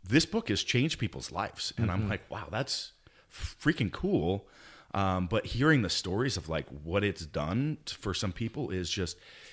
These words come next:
Speaker 1: it, it is just huge. And, uh, so, <sighs> well,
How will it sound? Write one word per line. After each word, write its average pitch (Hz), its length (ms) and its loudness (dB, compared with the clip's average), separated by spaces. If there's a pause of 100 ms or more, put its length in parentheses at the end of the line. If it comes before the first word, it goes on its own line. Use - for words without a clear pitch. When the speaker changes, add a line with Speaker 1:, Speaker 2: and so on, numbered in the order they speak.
(260)
Speaker 1:
it, 98 220 -2
it 101 200 0
is 92 220 2
just 90 420 -2
huge. - 680 -2 (240)
And, 85 420 0
uh, 82 280 0 (1200)
so, 95 420 4 (280)
<sighs> - 300 -18
well, 80 200 -4